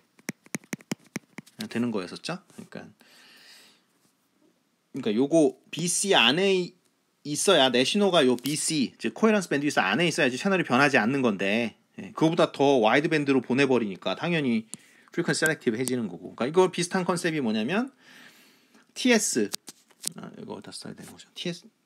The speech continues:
여기다 쓰-, 여기다 쓸까요? 티에스가, 티에스가 코헤런스 타임보다,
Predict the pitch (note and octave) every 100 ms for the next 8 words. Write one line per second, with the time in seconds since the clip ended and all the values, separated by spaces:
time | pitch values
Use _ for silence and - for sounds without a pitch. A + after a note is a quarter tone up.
0 | _ - B2 A2+ - - A2 - - F3+
1 | - F#3+ F3+ F#3+ D#3+ F3 A#2 - - _
2 | - - - F3 F3 - G3 B3+ - _
3 | _ _ _ _ _ _ _ _ _ _
4 | _ _ _ - - - - _ - A3
5 | G3+ E3+ D#3+ - G3 C3+ G2+ G#2 A3